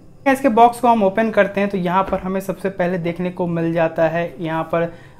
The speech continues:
आपको देखने को मिल जाएगा सबसे पहले कुछ केस देखने को मिल जाएंगे, वहीं साथ में आपको मिल जाएगी notes के कुछ documentation, quick guides और बाकी बहुत कुछ आपको देखने को मिलेगा। साथ में यहाँ पर आपको देखने को मिल जाएगा एक sim ejected tool,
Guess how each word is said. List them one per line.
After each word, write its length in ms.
आपको 220
देखने 300
को 160
मिल 200
जाएगा 260
सबसे 280
पहले 300
कुछ 280
केस 280
देखने 260
को 120
मिल 180
जाएंगे, 260
वहीं 180
साथ 340
में 80
आपको 200
मिल 200
जाएगी 320
notes 380
के 120
कुछ 260
documentation, 840
quick 180
guides 300
और 80
बाकी 360
बहुत 360
कुछ 220
आपको 200
देखने 280
को 100
मिलेगा। 260
साथ 260
में 100
यहाँ 160
पर 160
आपको 260
देखने 300
को 140
मिल 160
जाएगा 280
एक 220
sim 280
ejected 580
tool, 220